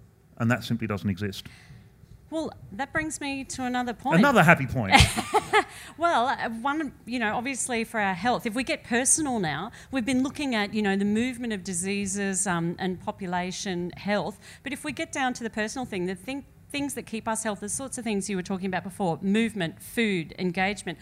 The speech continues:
Speaker 2: If we focus on food for a moment, m-, most of our food, or the stuff that's good for us anyway, grows as well and is going to have to exist in this, in this changing climate. If we're going to be needing that kind of arable land for the, uh, which we don't have,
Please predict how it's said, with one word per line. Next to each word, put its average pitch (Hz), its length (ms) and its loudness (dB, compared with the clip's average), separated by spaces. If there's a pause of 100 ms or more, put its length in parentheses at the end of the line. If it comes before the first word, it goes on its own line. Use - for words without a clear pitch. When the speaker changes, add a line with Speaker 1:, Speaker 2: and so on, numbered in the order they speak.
(280)
Speaker 2:
If 247 140 -6
we 269 100 -2
focus 277 460 -2
on 240 180 2
food 226 320 -2
for 269 100 -8
a 247 60 -4
moment, 180 340 0 (460)
m-, 214 160 -4 (320)
most 233 320 2
of 277 80 -4
our 165 140 2
food, 185 320 -2
or 180 80 0
the 180 80 -2
stuff 196 240 -4
that's 175 160 -8
good 220 240 -2
for - 80 -4
us 175 140 -2
anyway, 180 320 0
grows 196 640 0
as 175 260 -4
well 170 300 -2
and 175 120 -4
is 180 140 -2
going 175 240 -2
to 175 60 -6
have 170 180 -4
to 175 140 -6
exist 170 500 -6
in 180 160 -2
this, 170 340 0
in 180 180 0
this 165 360 -2
changing 175 560 -2
climate. 196 500 -4 (300)
If - 180 -6
we're 262 120 0
going 247 320 -2
to 277 60 -4
be 220 120 -2
needing 202 580 0
that 190 220 0
kind 185 220 0
of 175 120 -6
arable 185 380 2
land 185 380 -2
for - 120 -6
the, 175 380 0
uh, - 140 -2
which 185 360 -4
we 180 120 -2
don't 175 220 2
have, 180 440 2